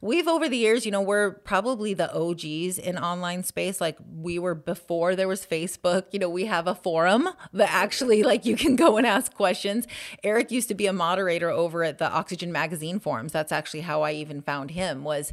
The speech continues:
he was just someone that would answer questions. And, you know, it was at first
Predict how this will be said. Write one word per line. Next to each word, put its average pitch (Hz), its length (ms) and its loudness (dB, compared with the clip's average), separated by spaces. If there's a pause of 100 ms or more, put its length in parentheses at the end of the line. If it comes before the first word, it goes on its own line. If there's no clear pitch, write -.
(300)
he 190 140 0
was 233 140 -2
just - 180 -4
someone 196 240 0
that 196 80 -4
would 175 140 -2
answer 165 340 -6
questions. - 300 -6 (480)
And, 170 380 -6 (480)
you 208 100 -2
know, 196 220 6
it 156 80 0
was 202 280 0 (220)
at - 160 0
first - 440 -2